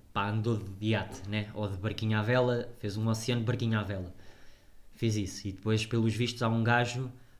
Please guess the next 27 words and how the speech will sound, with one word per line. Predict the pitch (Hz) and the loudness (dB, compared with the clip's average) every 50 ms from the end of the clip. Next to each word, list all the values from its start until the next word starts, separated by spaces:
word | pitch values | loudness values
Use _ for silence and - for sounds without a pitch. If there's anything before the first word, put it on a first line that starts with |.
| - - | -16 -6
que | - 120 117 117 117 120 | 0 2 4 4 4 2
inventou | 117 110 110 117 117 110 120 123 120 113 110 | 2 2 2 2 2 2 2 2 2 2 2
com | 113 117 | 2 2
a | 110 | 4
mesma | 110 110 113 | 4 4 4
idade | 113 110 117 113 110 113 - | 4 4 4 2 0 -2 -2
que | - 123 | 0 2
ela | 123 123 123 127 123 123 - - - - - - - - - - - - - | 2 4 4 2 0 0 -4 -10 -16 -20 -20 -20 -20 -20 -20 -20 -16 -8 -6
um | 123 123 | -4 -4
sistema | 117 - - - 127 120 123 123 117 | -4 -4 -2 0 0 2 2 0 -2
para | - - 123 117 120 117 117 113 113 - - - - | -2 0 0 2 2 2 2 0 -2 -6 -12 -14 -12
retirar | - - - 127 120 120 117 | -8 -2 0 2 2 2 2
plásticos | - 117 113 113 - 123 113 117 107 | 0 0 0 0 -2 -4 -6 -6 -4
dos | 113 113 107 | -4 -2 0
oceanos | 120 113 - - 131 127 120 117 | 0 0 0 -2 -2 -2 0 0
e | |
não | 123 123 117 | 0 0 0
tá | 117 127 117 | 0 -2 -4
a | 113 | -4
ter | 113 - 113 | -4 -6 -8
tanto | 113 - 113 110 113 117 | -4 -2 -4 -2 -2 -4
mediatismo. | 107 104 113 110 110 101 92 85 90 87 87 - - - - - - - - - | -2 -2 -2 -2 -4 -6 -8 -8 -8 -10 -12 -14 -16 -18 -18 -20 -20 -20 -14 -6
Mas | - 196 202 208 | -2 0 2 2
a | 208 | 2
cena | 208 208 196 190 202 | 0 0 0 0 2
é | 202 202 | 2 2
essa. | 196 196 - - 113 | 2 0 -2 -4 -8